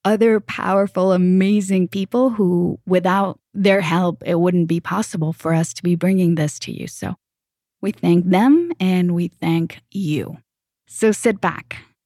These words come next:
enjoy this final, amazing, powerful episode of What the Fuck is Being a Badass in Recovery.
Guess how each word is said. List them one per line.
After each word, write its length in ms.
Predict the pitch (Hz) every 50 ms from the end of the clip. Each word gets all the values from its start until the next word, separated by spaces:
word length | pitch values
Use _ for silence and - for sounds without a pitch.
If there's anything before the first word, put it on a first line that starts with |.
| _ _ _ _ _ -
enjoy 720 | 208 208 202 180 196 214 202 180 165 127 156 180 185 - - _
this 540 | 208 175 180 180 170 - - - - - - _ _ _ _ _ _ _ _ _ _ -
final, 640 | 220 220 277 302 269 240 160 107 - - - - _ _ _ _
amazing, 840 | - 208 208 208 202 202 202 226 262 262 254 214 - 175 170 175 175
powerful 580 | - - 190 190 180 180 185 185 - 185 175 170 -
episode 720 | 165 320 - - - - - - 160 156 147 151 185 156 - - _ _ _ _
of 140 | 185 180 185
What 280 | 180 185 196 233 - -
the 100 | 294 277
Fuck 480 | - - - 160 160 156 - - - - _ _ _ _ _ _ _ _ _ _ -
is 240 | - 180 180 - - _ -
Being 520 | 240 247 254 233 185 151 147 - - - _
a 100 | 190 185
Badass 800 | 170 160 165 180 196 180 165 147 110 - - - - - - - _ _ _ _ _ _ _ -
in 100 | 185 185 175
Recovery. 760 | 175 185 - - 92 82 - - - - - - - _